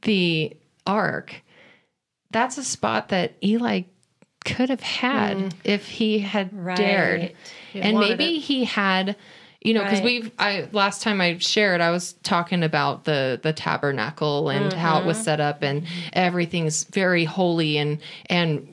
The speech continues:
Speaker 1: really, Samuel probably shouldn't have been there, because that was a place
Speaker 3: Right.
Speaker 1: <laughs> where,
Speaker 3: Right.
Speaker 1: where the,
Speaker 3: Right.
Speaker 1: only the priest could go in once a year.
Speaker 3: <laughs> Right.
Speaker 1: And,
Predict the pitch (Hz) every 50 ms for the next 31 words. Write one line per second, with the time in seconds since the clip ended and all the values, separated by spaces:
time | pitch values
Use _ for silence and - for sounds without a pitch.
0 | - - - 190 190 175 165 196 220 254 320 359 392 415 427 440 427 392 392 -
1 | - - - 233 269 294 320 311 294 - 226 220 247 269 269 220 - - - -
2 | 254 320 - 196 175 - - 165 143 156 170 - 131 135 139 143 139 147 127 -
3 | 160 - 170 165 - 208 175 180 185 190 220 226 247 247 247 262 240 240 262 302
4 | 349 285 277 262 233 202 - - - 370 - 339 - - 415 - - 349 - 214
5 | 220 320 277 294 320 330 302 269 233 190 185 - - - 262 269 277 277 262 254
6 | 269 254 254 262 269 - 254 269 277 294 302 311 277 277 - - 294 285 311 -
7 | - - 311 262 220 - 254 240 240 254 269 277 269 254 233 226 226 226 233 240
8 | 269 247 - - 190 185 190 190 220 269 277 254 180 160 156 170 - - - -
9 | 220 220 214 214 240 254 254 247 233 220